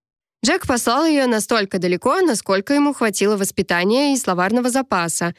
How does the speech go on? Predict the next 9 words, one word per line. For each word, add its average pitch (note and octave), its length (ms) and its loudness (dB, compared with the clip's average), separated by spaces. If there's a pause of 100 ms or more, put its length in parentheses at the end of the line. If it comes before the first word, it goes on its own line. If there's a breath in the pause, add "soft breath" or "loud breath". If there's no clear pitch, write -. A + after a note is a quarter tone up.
(160 soft breath)
но G#3 280 2
сделал G#3 500 0
всё G3+ 400 0
в - 120 -12
точности F#3+ 560 -2
так, E3+ 540 -8
как F#3+ 240 -4
она A3 200 0
сказала. G3+ 560 -6